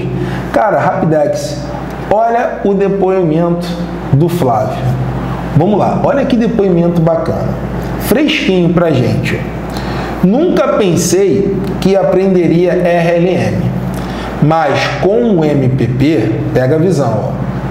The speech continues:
ó, "acertei nove questões de dez na última prova que fiz. Aprendi a fazer a tabela verdade, tabuada lógica, e sei todos os conectivos.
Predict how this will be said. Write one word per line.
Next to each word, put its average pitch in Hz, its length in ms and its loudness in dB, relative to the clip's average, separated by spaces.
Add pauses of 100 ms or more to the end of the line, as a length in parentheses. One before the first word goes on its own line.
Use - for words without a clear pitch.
(180)
ó, 139 40 2
"acertei 143 760 0
nove 196 580 2
questões 156 720 0 (1120)
de 131 220 4
dez 147 600 2 (500)
na 180 220 2
última 180 540 2 (100)
prova 151 360 2
que 151 120 0
fiz. - 480 -2 (1160)
Aprendi 165 760 2
a 135 60 2
fazer 135 400 2
a 117 80 0
tabela 113 460 0
verdade, 135 680 2 (500)
tabuada 107 580 0
lógica, 127 460 2 (800)
e 226 100 4
sei 185 640 0 (240)
todos 214 600 2
os 196 220 0
conectivos. 185 880 0